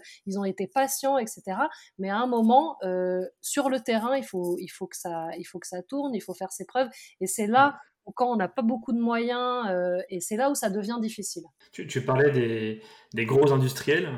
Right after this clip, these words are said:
Speaker 2: euh, contre qui il faut se faire une place, euh, dans les rayons. Euh, co-, comme toutes les startups aujourd'hui, euh, qui se lancent, vous appliquez, vous, des codes marketing un peu appliqués aux, aux fameuses D N V B,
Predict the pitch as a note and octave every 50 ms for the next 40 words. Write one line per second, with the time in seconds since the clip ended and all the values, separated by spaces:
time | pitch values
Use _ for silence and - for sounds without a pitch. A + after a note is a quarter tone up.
0 | A#2 B2+ C3 C3 A#2 A2+ A2+ - A2+ A2+ A2 A3 A3 A3 G#3+ - - B2 - -
1 | C3+ C3 - D3+ C#3 - C#3 C3 - - E3 B2+ A#2 A#2 A#2 A2+ A2+ - - -
2 | C3+ C#3 C3+ - - - A2+ A2 G#2+ A2 A2+ A#2 A#2 A2+ A#2+ B2 C3 F3 G3+ G#3
3 | - - - - - - - - - _ - A#2+ A2+ A2+ A2+ A2 A2+ A2 A2+ A#2
4 | A#2 A2+ A2+ - - - - - - - - - C#3+ C3 - G3+ - D#3+ D3+ -
5 | - - G3+ - E3+ - - C#3+ B2 B2 A#2+ A#2+ C3+ D3+ D3+ C3+ A#2+ A#2 A#2 A2+
6 | - - - G#2+ - - - D#3+ F3 F3 - - - - - - - - - -
7 | B2 A#2+ C3 A#2+ B2 B2 - E3+ D#3 E3+ F#3 C3 B2+ - - F3 E3 D#3 C#3+ -
8 | - C3+ - D#3+ F3 F3 C#3 B2 B2 - _ _ _ - - A#2+ A#2 - _ -
9 | E3 D3+ - - C3 B2+ - D3+ C#3 B2+ A#2+ A#2 A#2 - - A#2+ A#2 A#2 A2+ A#2
10 | A2+ A2 - B2 B2 B2 B2 B2 B2+ B2+ B2+ B2+ B2 B2 A#2+ B2+